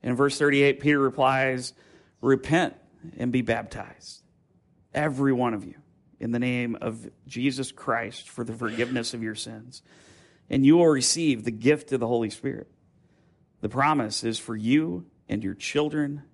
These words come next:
and for all who are far off, for all whom the Lord our God will call." Repent and be baptized.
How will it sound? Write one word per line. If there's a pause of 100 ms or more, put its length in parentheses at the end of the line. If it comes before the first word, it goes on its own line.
and
for
all
who
are
far
off, (480)
for
all
whom
the
Lord
our
God
will
call." (1800)
Repent
and
be
baptized.